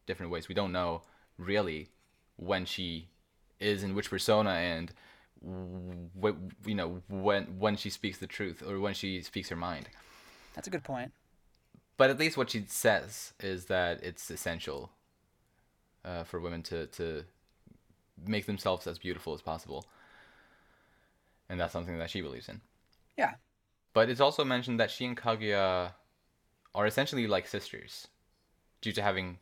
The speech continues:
Speaker 1: spent so much time together, s-, you know, since childhood.
Speaker 2: Mm-hmm.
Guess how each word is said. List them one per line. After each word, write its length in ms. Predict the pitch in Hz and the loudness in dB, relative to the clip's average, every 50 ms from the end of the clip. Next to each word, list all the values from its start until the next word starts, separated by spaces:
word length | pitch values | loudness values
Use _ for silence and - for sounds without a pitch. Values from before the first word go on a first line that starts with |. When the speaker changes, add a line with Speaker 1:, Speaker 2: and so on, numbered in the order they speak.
| _ _ - | _ _ -20
Speaker 1:
spent 280 | - - - 101 95 | -8 -4 -4 -2 -2
so 80 | - 101 | 0 -2
much 160 | 95 90 - | -2 0 0
time 140 | - 92 92 | 0 -2 0
together, 280 | 92 87 85 85 85 | 0 0 0 0 0
s-, 200 | 85 85 - - - _ _ _ _ _ _ _ | -2 -4 -8 -14 -20 _ _ _ _ _ _ _
you 120 | 92 92 | -8 -6
know, 140 | 85 80 73 73 | -6 -6 -6 -8
since 260 | - - 90 82 - | -8 -8 -8 -8 -6
childhood. 520 | - - 82 82 85 80 87 78 73 85 - _ _ _ _ _ _ _ _ _ _ - | -2 2 2 2 2 0 -4 -8 -8 -10 -12 _ _ _ _ _ _ _ _ _ _ -10
Speaker 2:
Mm-hmm. 260 | 147 120 135 127 120 | -8 -8 -8 -8 -10